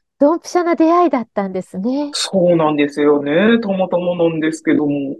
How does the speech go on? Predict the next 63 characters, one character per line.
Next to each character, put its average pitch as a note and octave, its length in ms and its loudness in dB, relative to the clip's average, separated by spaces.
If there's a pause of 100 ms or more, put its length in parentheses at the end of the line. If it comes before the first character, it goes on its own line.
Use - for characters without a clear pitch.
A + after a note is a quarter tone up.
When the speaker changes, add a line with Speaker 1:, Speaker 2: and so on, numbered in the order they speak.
Speaker 2:
同 G3 240 2
じ G3 120 0
志 G3 600 2
の F#3+ 100 4
方 - 280 2
が C#3 140 2
い - 80 -4
て C3+ 100 -8
よ E3 200 0
か E3 140 2
っ - 120 -12
た D3+ 100 2
な G3+ 120 0
っ A3+ 100 -6
て D#4 120 0
い D#4 80 4
う C#4+ 40 2
の B3+ 80 4
は E3 60 4
思 D3 180 -2
い C#3+ 60 -10
ま - 160 -18
す。 - 40 -20 (440)
Speaker 1:
う A#3+ 40 4
ん。 A3+ 280 0
い - 20 2
や、 D4+ 160 4
素 - 140 -4
敵 F4 260 0
で G4+ 140 4
す - 120 0
よ F4+ 120 4
ね。 D#4+ 180 -2
こ D#4+ 180 -2
の D#4+ 300 0 (380)
広 F4 340 4
い - 60 0
空 F4 280 0
の D#4 140 -6
下 - 260 -2
で C4 140 0
出 C#4 180 0
会 F#4 140 4
う F4 40 -2
確 D#4 280 -4
率 C#4 240 -8
な D4 200 -2
ん C#4 40 -12
て D4+ 80 0
本 D4+ 280 0
当 G4+ 120 0
に G4 400 -2
少 - 240 -6
な G4 280 0
い。 B3+ 380 0 (600)
ね、 E4 160 2
し - 80 -16
か G#4 100 0
も F#4 100 -4
こ C#4 120 0
う - 20 4
義 B3+ 200 -2
足 A4 200 0